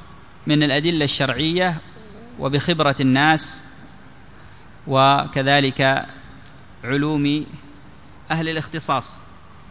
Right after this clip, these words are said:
فمما ذكر في ذلك ثلاثة فترات هي من أخطر مراحل الإنسان.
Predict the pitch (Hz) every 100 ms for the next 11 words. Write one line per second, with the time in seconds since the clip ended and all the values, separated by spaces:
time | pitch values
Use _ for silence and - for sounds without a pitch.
0 | - - - - - - - - 147 170
1 | 175 175 196 180 170 151 151 156 175 190
2 | - - - - - - - - - -
3 | - - - - - - - - - -
4 | - - - - 156 196 170 165 156 156
5 | 143 135 107 - - - - - - -
6 | - - - - - - - - - -
7 | - - - 151 156 156 - 175 - 180
8 | 170 156 151 180 170 196 202 - - -
9 | - - - - - - 147 156 151 -
10 | 120